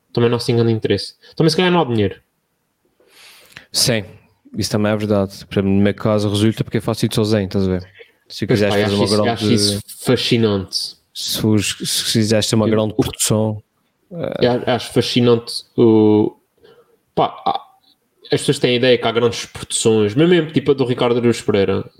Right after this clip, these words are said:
Speaker 1: pá, agora estas últimas já, mas quando era Gato Fedorento aquilo não havia produção quase nenhuma, tipo, aquilo era bué,
Speaker 2: Pois, pois.
Speaker 1: bué amado-, para, para o impacto e para, para a dimensão que aquilo tinha, a produção daquilo era bué amadora.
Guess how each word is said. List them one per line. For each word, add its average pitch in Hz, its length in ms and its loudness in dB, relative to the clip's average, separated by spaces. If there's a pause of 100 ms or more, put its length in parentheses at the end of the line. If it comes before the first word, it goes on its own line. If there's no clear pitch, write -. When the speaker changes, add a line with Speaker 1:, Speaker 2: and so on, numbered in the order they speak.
(100)
Speaker 1:
pá, 101 200 -2
agora 120 300 2
estas 117 240 -2
últimas 127 360 2
já, 98 220 -2
mas 151 300 0 (280)
quando 214 160 0
era 113 100 2
Gato 107 200 -2
Fedorento 101 380 -2
aquilo 101 200 -2
não 95 60 2
havia 95 160 0
produção - 300 -6
quase 98 220 -2
nenhuma, 107 440 -2
tipo, - 140 -20 (100)
aquilo 101 160 -2
era 95 180 0
bué, 98 380 0
Speaker 2:
Pois, 90 420 0 (100)
pois. - 340 -6
Speaker 1:
bué 113 180 0
amado-, 110 280 -2
para, 131 180 -2
para 127 160 0
o 127 60 4
impacto 143 440 -4
e 127 40 2
para, 127 220 2
para 123 140 -2
a - 20 -4
dimensão 127 340 0
que 156 60 -2
aquilo 139 220 0
tinha, 120 480 0
a - 80 0
produção - 320 -4
daquilo 101 300 0
era 104 140 -2
bué 107 160 0
amadora. 113 540 0